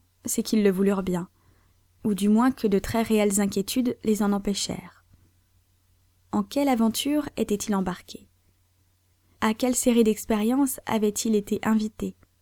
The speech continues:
inviti, si l'on permet ce rapprochement de mots français et latins ? Comment l'affaire se terminerait-elle ? Et au fond,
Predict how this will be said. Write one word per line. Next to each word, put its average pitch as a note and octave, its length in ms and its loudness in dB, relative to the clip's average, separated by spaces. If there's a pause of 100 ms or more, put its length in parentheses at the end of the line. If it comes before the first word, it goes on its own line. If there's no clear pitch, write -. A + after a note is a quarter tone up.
(400)
inviti, B3 640 6 (480)
si - 160 0
l'on A3 160 6
permet A3+ 380 4
ce - 160 -4
rapprochement G#3 580 -2
de A3 160 4
mots G3+ 140 4
français G3+ 520 -4
et G3+ 120 -2
latins ? F#3+ 400 -8 (1400)
Comment C4+ 240 6
l'affaire C#4 400 2
se - 120 -2
terminerait-elle ? G#3+ 920 0 (760)
Et G#3 120 4
au G3+ 60 4
fond, - 300 -10